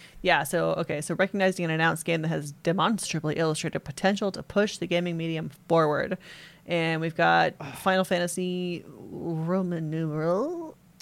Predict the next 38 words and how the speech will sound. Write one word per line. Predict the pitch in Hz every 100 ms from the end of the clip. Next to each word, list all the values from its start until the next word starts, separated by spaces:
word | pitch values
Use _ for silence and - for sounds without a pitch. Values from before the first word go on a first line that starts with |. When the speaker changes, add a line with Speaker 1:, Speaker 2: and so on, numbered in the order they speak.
| -
Speaker 2:
Uh, | 127
sixteen. | 131 139 - 101
Speaker 1:
<laughs> |
sixteen. | - - 247 - - - 226 233 - 269 339 -
Speaker 2:
I | 151
only | 156
know | 147 143
'cause | 147
that's | 147 131
the | -
one | 131 131
coming | 139 127 117
out. | 107 151 - -
Speaker 1:
Okay, | 202 190 165 180 - -
uh, | 175 170
so | 175
we | 180
got | 190
that | 202 180
one. | 175
We | 170
got | 160
Hogwarts | 175 165 165 - 175
Legacy. | 202 254 254 262 262
We | 233
got | 170
Resident | 165 165 - -
Evil | 170 -
four, | - - 208 220 226 240 - - - -
Starfield, | - 185 202 202 214 202 202 -
and | 170 160
Legend | 185 180 185 -
of | 165
Zelda, | 175 175 180 175
The | 170
Queen | - 165 147
is | 143 -
Dead. | 131 76 170